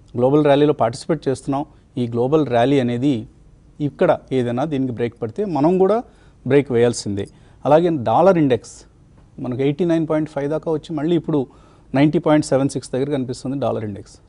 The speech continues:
So డాలర్ స్ట్రెంథెన్ అవుతున్న కొద్దీ మనకు, ఆ, మార్కెట్స్లోకి వచ్చే ఇన్వెస్ట్‌మెంట్స్ కొంత తగ్గే అవకాశం ఉంటుంది. అది లాస్ట్, ఆ,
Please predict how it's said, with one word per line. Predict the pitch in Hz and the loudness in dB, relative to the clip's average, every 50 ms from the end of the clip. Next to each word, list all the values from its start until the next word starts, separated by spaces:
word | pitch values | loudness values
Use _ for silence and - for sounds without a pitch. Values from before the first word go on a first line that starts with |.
| - - | -12 -10
So | 156 139 | -6 -4
డాలర్ | 131 135 151 175 165 | 0 0 2 0 0
స్ట్రెంథెన్ | - - 160 156 165 165 | 0 0 0 2 2 2
అవుతున్న | 165 156 151 160 156 | 2 0 0 -2 -4
కొద్దీ | 151 160 147 147 180 208 233 - - - - - - _ _ - - | -2 -2 -4 -4 -6 -8 -10 -12 -20 -20 -20 -20 -20 _ _ -8 -2
మనకు, | 131 131 135 139 147 165 165 - 156 139 127 - - _ - _ - - _ - | 0 2 2 4 2 2 2 0 -2 -2 -2 -4 -10 _ -20 _ -20 -18 _ -4
ఆ, | 120 117 120 117 113 117 113 | -2 0 0 0 -2 -2 -6
మార్కెట్స్లోకి | 123 139 143 147 139 - - - - 147 139 123 - | -2 -2 -2 -2 0 -2 -6 -4 -2 -4 -4 -2 -2
వచ్చే | 131 113 - - 131 | -4 -4 -2 -4 -4
ఇన్వెస్ట్‌మెంట్స్ | 123 120 120 127 123 - - 127 131 143 - - | -2 -2 -4 -4 -6 -6 -6 -4 -4 -4 -6 -8
కొంత | - 165 123 - 123 | -8 -8 -8 -8 -6
తగ్గే | - 113 120 147 160 | -6 -4 2 4 4
అవకాశం | 139 120 - - 120 - - 113 | 4 4 2 0 -2 -2 -4 -12
ఉంటుంది. | 104 101 110 101 101 107 113 - _ _ _ - - - - | -12 -10 -10 -10 -10 -10 -12 -14 _ _ _ -20 -20 -10 -4
అది | 117 120 120 | -4 -2 0
లాస్ట్, | 117 113 117 127 131 - _ - - | 0 0 0 0 -2 -4 _ -4 -2
ఆ, | 117 107 101 98 - | -2 -2 -2 -6 -8